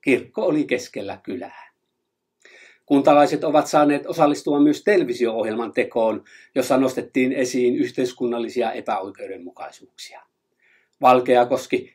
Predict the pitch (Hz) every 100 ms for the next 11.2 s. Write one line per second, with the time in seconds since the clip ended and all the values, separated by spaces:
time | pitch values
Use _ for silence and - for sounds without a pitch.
0 | _ 123 127 123 127 120 127 123 135 127
1 | 123 123 123 143 135 127 123 123 120 117
2 | - - 113 107 110 101 98 98 95 92
3 | 92 82 - - - _ _ _ _ _
4 | _ 147 147 147 131 170 156 156 - 170
5 | 147 135 123 - _ _ _ - 170 170
6 | 180 127 123 185 185 208 175 - - 127
7 | 110 - 120 110 120 110 117 101 - _
8 | _ - 110 117 104 98 - 101 98 92
9 | 104 95 90 _ _ _ - - 110 131
10 | 110 98 101 95 95 - 104 90 85 82
11 | - -